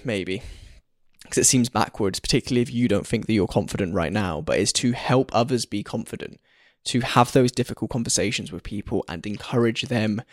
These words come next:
to push themselves outside of their comfort zone. I think it has two benefits. Number one,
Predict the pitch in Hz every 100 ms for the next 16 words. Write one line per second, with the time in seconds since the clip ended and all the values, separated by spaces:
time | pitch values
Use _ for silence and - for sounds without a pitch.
0 | - _ _ _ - - 135 - 123 -
1 | 113 104 - - 107 - 107 113 - -
2 | - - 69 82 78 - 139 139 120 -
3 | - 131 110 82 90 - - 120 127 113
4 | 110 107 104